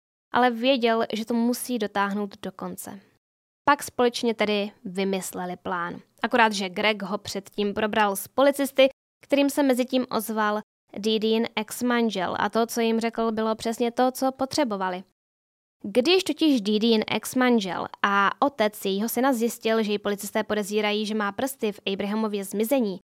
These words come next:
vzpomněl si na její divné chování z dubna dva tisíce devět.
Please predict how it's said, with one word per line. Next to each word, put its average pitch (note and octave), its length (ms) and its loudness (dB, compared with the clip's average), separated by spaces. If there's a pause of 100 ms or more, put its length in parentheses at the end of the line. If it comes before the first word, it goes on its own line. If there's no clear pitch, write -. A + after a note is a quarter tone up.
(200)
vzpomněl D#4 680 2
si D#4 180 -2
na C4+ 100 2
její A3+ 300 0
divné A3+ 460 0
chování G#3+ 680 -2 (140)
z G#3 180 -4
dubna C4 420 2
dva A3 220 0
tisíce C4 480 -2
devět. C4+ 440 -4